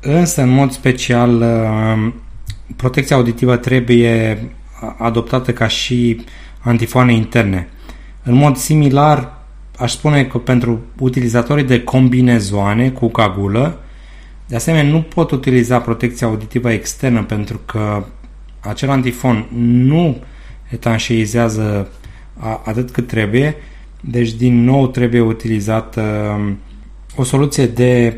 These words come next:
protecție auditivă cu un antifon intern. Așadar, dacă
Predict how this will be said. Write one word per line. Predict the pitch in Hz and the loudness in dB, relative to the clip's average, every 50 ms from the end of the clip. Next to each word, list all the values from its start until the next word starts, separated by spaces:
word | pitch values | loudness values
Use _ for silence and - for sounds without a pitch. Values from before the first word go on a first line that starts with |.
| - - | -8 -8
protecție | - 117 117 113 - 135 127 - - 117 | -4 -2 -2 0 0 -2 -2 0 0 -2
auditivă | 110 107 110 - - 120 113 117 113 113 110 107 104 - - | -2 -2 -4 0 0 2 2 2 2 2 2 0 -2 -4 -4
cu | - 120 | -2 0
un | 117 117 113 107 | 0 0 0 0
antifon | 104 107 104 101 - - - - 117 113 | -2 -2 -4 -6 -10 -8 -4 -2 0 0
intern. | 110 107 104 92 - - 107 98 90 87 80 - - - - - - - - - - - - - - - - - - - - - - - - - - - - - - - - - - - 123 | 0 -2 -4 -4 -4 -4 -2 -2 -2 -4 -6 -10 -14 -20 -20 -20 -18 -18 -18 -16 -16 -16 -16 -18 -18 -18 -18 -18 -18 -20 -20 -20 -20 -20 -20 -20 -20 -20 -20 -20 -20 -20 -18 -10 -6 -2 -2
Așadar, | 135 131 - 143 135 139 147 147 143 143 | -2 -2 -2 -2 0 2 4 4 4 4
dacă | 123 117 120 120 120 120 - - 131 123 123 120 123 120 123 | 2 2 2 2 2 2 2 4 6 6 8 6 6 4 2